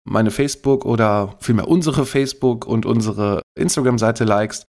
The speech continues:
und uns da so ein bisschen verfolgst, was wir gerade so im Büro machen, was gerade ansteht, auch gerade was Zeitungsartikel et cetera angeht, was da so gerade durch die Presse geht, News, Änderungen und so weiter werden wir da veröffentlichen.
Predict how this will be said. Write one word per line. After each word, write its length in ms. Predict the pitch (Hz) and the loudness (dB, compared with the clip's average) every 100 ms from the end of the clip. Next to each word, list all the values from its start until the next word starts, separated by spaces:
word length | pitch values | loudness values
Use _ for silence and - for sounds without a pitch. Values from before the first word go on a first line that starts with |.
| _ | _
und 200 | 113 110 | -4 -2
uns 240 | 107 107 - | -2 -2 0
da 180 | 104 101 | 0 0
so 80 | |
ein 60 | 104 | 0
bisschen 260 | 110 - 107 | -2 -2 -4
verfolgst, 520 | 98 - 110 104 - | -4 0 0 0 -6
was 160 | 104 | -6
wir 80 | 95 | -6
gerade 280 | - 101 98 | -6 -4 -2
so 280 | 98 95 92 | -2 -2 0
im 180 | 156 165 | 2 4
Büro 240 | 135 127 | 4 2
machen, 340 | 117 107 113 | 2 0 -2
was 160 | 110 - | -4 -4
gerade 260 | 104 107 101 | -2 0 0
ansteht, 520 | 127 - 113 117 - _ - | 0 0 0 -2 -4 _ -2
auch 260 | 131 143 - | 0 0 -4
gerade 340 | - 120 120 | -2 0 2
was 180 | 110 - | 0 -2
Zeitungsartikel 720 | 123 131 135 - 107 113 104 | -2 0 -2 -4 -6 -4 -4
et 100 | - | -4
cetera 300 | 110 104 104 | -4 -4 -4
angeht, 520 | - 110 104 110 - - _ _ 107 | -2 -2 0 -2 -4 -14 _ _ -6
was 160 | 110 | -6
da 120 | - | -4
so 100 | 107 | -6
gerade 180 | 104 107 | -4 -4
durch 120 | 110 | -4
die 120 | - 104 | -6 -6
Presse 360 | - 101 104 | -4 -4 -4
geht, 400 | 95 98 - - - _ - | -2 -4 -4 -12 -16 _ 0
News, 420 | 120 127 127 - | 2 4 2 0
Änderungen 480 | 113 113 101 107 104 | -2 0 0 -2 -4
und 140 | 107 | -6
so 100 | 107 | -4
weiter 320 | 104 104 101 | -4 -6 -6
werden 160 | 104 104 | -6 -6
wir 80 | 98 | -6
da 140 | 98 | -8
veröffentlichen. 680 | - 113 110 104 110 107 | -6 -6 -6 -6 -4 -4